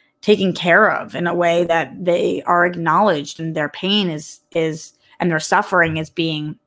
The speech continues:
heard by the fucking world, because for so long it wasn't. The potential size of the fund is not yet known and will be the subject of complex negotiations. The national organization is expected to contribute a s-,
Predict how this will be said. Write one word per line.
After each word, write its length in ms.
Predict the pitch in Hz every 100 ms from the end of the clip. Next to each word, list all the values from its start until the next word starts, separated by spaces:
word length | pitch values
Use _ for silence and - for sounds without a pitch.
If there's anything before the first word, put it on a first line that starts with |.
| _ _ -
heard 320 | - 269 285
by 140 | 156
the 80 | 147
fucking 440 | - 196 196 185 160
world, 440 | 214 202 175 214 _ _
because 420 | 180 180 165 156 - _ _ _ _
for 120 | 175
so 240 | - 175
long 300 | 170 170 165
it 120 | 156 165
wasn't. 520 | 170 175 160 73 - _ - _ _ -
The 60 |
potential 300 | 180 226 233
size 260 | 226 190 185
of 60 |
the 60 | 170
fund 280 | - 180 175
is 160 | 165
not 280 | 170 160 156
yet 200 | 165 -
known 600 | 170 190 214 196 185 185 -
and 240 | 170 170
will 160 | 175 165
be 120 | 170
the 80 | 165
subject 360 | 170 165 160 160
of 100 | -
complex 460 | - 165 156 -
negotiations. 800 | 165 143 147 160 151 - 156 151
The 60 | 160
national 380 | 151 160 170 170
organization 580 | 165 160 185 202 202
is 100 | 180
expected 380 | - - 175 -
to 60 | -
contribute 460 | 165 160 175 175
a 20 | -
s-, 420 | - - -